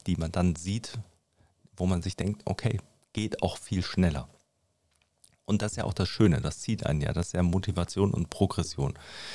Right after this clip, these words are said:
Das Wichtige ist eben, man lernt dann eben, okay, dass es dann schwieriger wird, einzelne Dinge zu,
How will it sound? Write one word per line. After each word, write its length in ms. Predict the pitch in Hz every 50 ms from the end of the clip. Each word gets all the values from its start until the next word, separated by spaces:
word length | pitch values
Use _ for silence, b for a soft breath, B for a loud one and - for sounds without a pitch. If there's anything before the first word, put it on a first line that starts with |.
| B B B B B B B B B B B B B B B _ _ _ _ _ _ _ _ _ _ _
Das 220 | - 107 - -
Wichtige 320 | - 143 - - 135 - -
ist 100 | 107 -
eben, 380 | - - 120 110 117 107 - - -
man 380 | - 107 107 107 107 110 98 - - - _ _
lernt 400 | - 101 90 101 104 113 127 123
dann 180 | - 101 101 -
eben, 300 | - 107 107 101 101 -
okay, 320 | 95 - - 104 101 98 95 - B B B B B B B B B B B B B B B B _ _ _ _ _ - - - - -
dass 220 | - 95 98 -
es 60 | - -
dann 180 | - 104 107
schwieriger 560 | - - - - 131 131 123 117 98 - 92
wird, 160 | 87 92 - -
einzelne 340 | 87 95 90 - 92 87
Dinge 320 | 78 - 92 95 87 - -
zu, 320 | - - 90 87 87 85